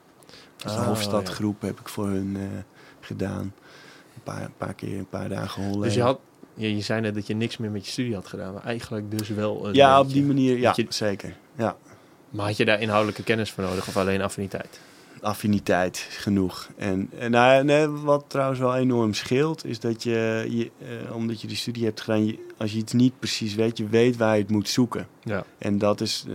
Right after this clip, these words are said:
Speaker 1: dan wel een, een edge die je hebt over andere journalisten die, die niet die, die, eh, die studie hebben gedaan.
Speaker 2: Mhm.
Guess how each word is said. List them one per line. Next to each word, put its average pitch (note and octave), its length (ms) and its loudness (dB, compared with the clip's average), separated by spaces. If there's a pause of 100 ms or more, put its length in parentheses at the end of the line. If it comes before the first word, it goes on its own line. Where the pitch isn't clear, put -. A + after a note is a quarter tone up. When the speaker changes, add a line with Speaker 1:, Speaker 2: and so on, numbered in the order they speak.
Speaker 1:
dan G#2 200 -2
wel G#2+ 280 4
een, A2 240 0
een G#2+ 240 -2
edge A2 420 2
die G#2+ 180 2
je G2+ 60 4
hebt G#2 320 0
over G#2 540 2
andere G#2 520 0
journalisten G2+ 760 -4
die, G2+ 340 -8
die G#2 140 -6
niet G#2 280 -2
die, G2+ 180 -6
die, F#2+ 280 -8
eh, F#2+ 60 -10 (240)
die G2 120 -8
studie G2 400 -6
hebben F#2+ 180 -10
gedaan. A2 340 -10 (220)
Speaker 2:
Mhm. G#2 240 -8